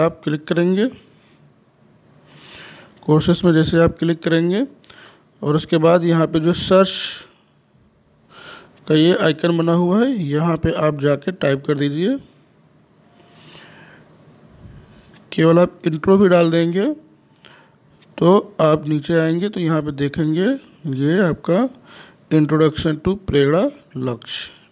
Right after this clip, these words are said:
नाम का ये एक training show करेगा। इसको आप open कर लीजिए। ओपन करने के बाद आप इसको ज्वाइन कर लीजिए। तो यहाँ आप देखेंगे, यहाँ पे आपके तीन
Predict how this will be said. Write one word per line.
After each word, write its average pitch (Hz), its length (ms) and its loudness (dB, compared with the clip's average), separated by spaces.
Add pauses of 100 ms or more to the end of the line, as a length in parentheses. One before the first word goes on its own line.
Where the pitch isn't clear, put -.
नाम 139 320 -6
का 139 140 -2
ये 156 400 0 (720)
एक 160 180 -6
training 165 440 0 (1300)
show - 300 0
करेगा। 165 640 0
इसको 143 240 -8
आप 143 200 -4
open 165 240 -4
कर 180 120 -2
लीजिए। 180 380 0 (1160)
ओपन 156 200 0
करने 156 280 0
के 156 100 -2
बाद 156 500 0
आप - 220 -6
इसको 262 340 -4 (200)
ज्वाइन 131 380 -2
कर 131 100 -6
लीजिए। 120 420 -6 (1200)
तो - 80 -4
यहाँ 160 300 2
आप 175 60 0
देखेंगे, 175 600 -2 (140)
यहाँ 147 340 -6
पे 180 200 -4 (120)
आपके 196 480 -4 (1400)
तीन 185 420 2